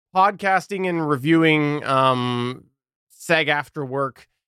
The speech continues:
is considered promotion. So therefore, if you are doing that, you are, um, uh, going against what the guidelines are for the sag aftra strike. So if you want to be a potential sag member in the future,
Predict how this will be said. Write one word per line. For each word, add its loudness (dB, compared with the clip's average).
is 0
considered -4
promotion. -2
So -4
therefore, 0
if -4
you 0
are 2
doing 4
that, 0
you -8
are, 0
um, -2
uh, 2
going 2
against -2
what -10
the -12
guidelines -2
are -2
for -6
the -6
sag -4
aftra -6
strike. -2
So -6
if -6
you -4
want -4
to -18
be -2
a 0
potential -8
sag -2
member 0
in -2
the -6
future, 0